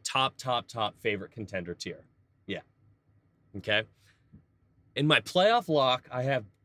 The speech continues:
Brianna and Vincent. Okay? They're definitely go-, looking strong at the re-, at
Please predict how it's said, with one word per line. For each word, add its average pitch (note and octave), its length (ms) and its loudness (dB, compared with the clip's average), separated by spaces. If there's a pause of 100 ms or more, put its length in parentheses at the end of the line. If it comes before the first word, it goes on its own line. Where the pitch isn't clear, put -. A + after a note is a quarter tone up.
(100)
Brianna A#2+ 400 2
and G#2+ 120 -4
Vincent. F2+ 340 -10 (840)
Okay? A2+ 240 0
They're A#2 160 0
definitely D#3 920 2 (260)
go-, C3+ 140 2
looking C#3 360 0
strong C3+ 760 0
at A#2 200 -2
the B2+ 80 -4
re-, B2 160 -4
at A2+ 180 0